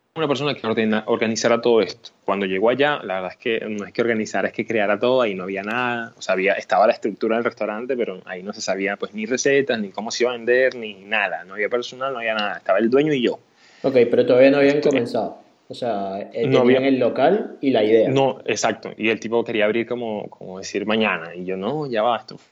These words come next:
Speaker 1: falta un montón de cosas, hay que organizar esto, ¿no? En, en papeles hay que, hay que, hay que cimentar una estructura, este, de funcionamiento y de procesos que no está para nada hablada". O sea, me está diciendo
Speaker 2: Claro.
Speaker 1: que quieres como
Speaker 2: Y,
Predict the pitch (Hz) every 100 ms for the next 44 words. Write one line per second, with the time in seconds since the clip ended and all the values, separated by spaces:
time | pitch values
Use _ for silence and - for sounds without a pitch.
0 | _ - 104 101 110 120 120 127 127 139
1 | 135 135 160 156 - 110 104 110 123 123
2 | 107 117 - 107 113 139 110 - 101 113
3 | - 113 135 131 110 113 113 98 - 101
4 | - 101 - 101 - _ _ - - 123
5 | 110 123 127 127 123 - 117 101 117 113
6 | 107 _ _ _ _ 107 95 - 101 101
7 | - 113 113 107 120 139 139 113 104 98
8 | - 104 147 - 98 92 - 101 - -
9 | - 101 101 98 107 107 127 143 117 -
10 | 87 - 90 123 113 98 95 - 110 95